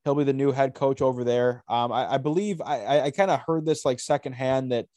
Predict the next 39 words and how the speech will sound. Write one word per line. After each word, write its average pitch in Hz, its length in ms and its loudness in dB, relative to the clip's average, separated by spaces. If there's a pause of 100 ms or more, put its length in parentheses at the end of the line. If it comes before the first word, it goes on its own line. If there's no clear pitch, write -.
(380)
Gary 147 280 4
Bettman 139 360 2
might 135 160 0
have 127 80 -4
made 127 180 0
some 123 160 -10
comments 127 420 0
about 120 260 2
Joel 123 220 2
Quenneville 123 560 0
and 117 80 -6
his 123 140 -8
potential 127 340 -8
tur-, 131 220 -8
return 123 340 -6
to 120 60 -4
the 117 120 0
N 120 100 -2
H 117 180 -4
L. 117 320 2 (320)
I 156 60 8
don't 175 200 4
think 165 200 -2
that 147 80 -4
Joel 139 320 2
Quenneville 139 560 2
is, 113 140 -8
is 120 280 -6
gonna 131 340 -4
be 127 120 -2
welcome 123 360 2
back 120 260 0
to 127 40 -12
the 123 180 -4
N 131 80 -8
H 123 220 -4
L 123 140 4
this 120 260 -2
season. 156 540 -4